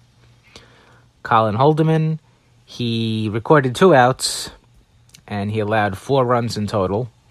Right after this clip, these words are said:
He gave up three hits, he walked one, and he struck out one. And on the season now, he has a pretty unsightly twenty-one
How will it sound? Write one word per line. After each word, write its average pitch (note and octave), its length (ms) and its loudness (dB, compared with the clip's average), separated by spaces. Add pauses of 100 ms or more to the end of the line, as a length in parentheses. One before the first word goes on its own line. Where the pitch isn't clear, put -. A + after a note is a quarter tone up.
(200)
He - 120 -16
gave G#2 200 0
up G2+ 140 -4
three G#2+ 180 0
hits, C3 360 -2
he G#2+ 100 -8
walked G#2+ 340 0
one, A2 280 0
and F2+ 80 -2
he F#2 60 -2
struck A2+ 300 0
out F#2 140 0
one. F2 300 -6 (720)
And G2+ 260 -2
on G#2+ 180 0
the G#2 40 -2
season C3+ 460 0
now, A#2+ 520 2 (120)
he A#2 260 -6
has A2 400 0
a F#2+ 640 -4 (400)
pretty F3 340 2
unsightly B2+ 640 0
twenty-one C#3 840 -2